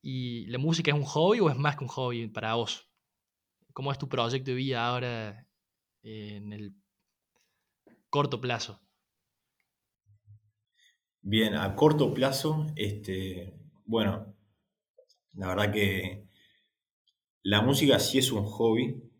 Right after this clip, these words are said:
Speaker 2: eh, no, no tengo pensado como, o sea, es un hobby, pero a la vez más que un hobby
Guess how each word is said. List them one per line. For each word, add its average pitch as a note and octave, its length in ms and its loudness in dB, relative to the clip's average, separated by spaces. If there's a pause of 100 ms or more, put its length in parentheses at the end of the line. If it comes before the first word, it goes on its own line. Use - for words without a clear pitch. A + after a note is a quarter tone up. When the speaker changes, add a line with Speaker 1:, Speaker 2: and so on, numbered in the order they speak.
Speaker 2:
eh, F#2 480 -8 (500)
no, G#2+ 260 0
no G#2+ 140 2
tengo A2 200 4
pensado G2 1040 0 (560)
como, G2 360 -2
o G2+ 100 -4
sea, G#2+ 300 0
es A#2+ 160 0
un A2 120 -2
hobby, C3 260 6
pero G2+ 140 4
a - 20 4
la G#2+ 120 4
vez A2 120 -4
más A#2 300 0
que G2+ 80 -6
un G2 80 -2
hobby G2+ 520 -4